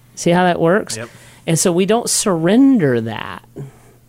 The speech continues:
Speaker 2: Right.
Speaker 1: to, to the things around us. So
Speaker 2: Yeah, there's higher allegiances to the things that we're even strongly opinionated about.
Speaker 1: Right.
Speaker 2: Like, just because we think something fervently, just because we believe in a concept,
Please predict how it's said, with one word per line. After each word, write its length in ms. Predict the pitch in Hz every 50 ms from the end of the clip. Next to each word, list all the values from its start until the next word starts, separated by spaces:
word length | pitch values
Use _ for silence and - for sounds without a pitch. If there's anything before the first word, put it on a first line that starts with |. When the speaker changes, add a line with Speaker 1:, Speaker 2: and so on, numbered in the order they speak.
| _ _ _ _ _ _ _ _ _ _
Speaker 2:
Right. 240 | 117 117 113 104 - - - - - 156 151 - - - - 156 -
Speaker 1:
to, 260 | - - 151 151 -
to 200 | - - 160 147
the 140 | 135 131 127
things 380 | - - 139 135 139 127 123
around 460 | 123 120 120 113 117 120 120 120 117 -
us. 160 | - - -
So 240 | - - 117 110 - - 127 139 - -
Speaker 2:
Yeah, 200 | - 117 113 107
there's 180 | 110 120 120 -
higher 340 | - - 131 131 131 127 120
allegiances 720 | 117 107 107 113 110 107 110 113 107 - - 110 104 98 -
to 120 | - 113
the 100 | 107 107
things 420 | 95 - - 113 110 107 98 -
that 120 | - 110 117
we're 140 | 110 113 -
even 320 | 127 120 120 107 113 110
strongly 600 | 107 - - - - 117 110 117 117 113 113 117 - -
opinionated 600 | 110 - - 120 113 117 113 110 101 98 95 95
about. 400 | 98 104 107 104 92 - - - _ _ - - - - - - - -
Speaker 1:
Right. 180 | 143 160 165
Speaker 2:
Like, 200 | 123 110 104 101 -
just 200 | - 139 - 156
because 340 | 185 - - - 127 113 113
we 140 | 113 120 107
think 320 | - - - 135 135 131
something 680 | - - 131 117 110 - - 113 113 110 110 110 104 - - _
fervently, 800 | - - - - - 123 127 131 127 139 135 - 131 131 131 131 131
just 220 | 123 120 - -
because 340 | - 107 - - 120 117 107
we 100 | 110 113
believe 560 | 101 113 107 107 107 113 117 123 123 120 127 -
in 180 | 127 120 113 110
a 60 | 104
concept, 840 | 104 - - - 120 120 123 123 113 - - 123 120 120 117 - -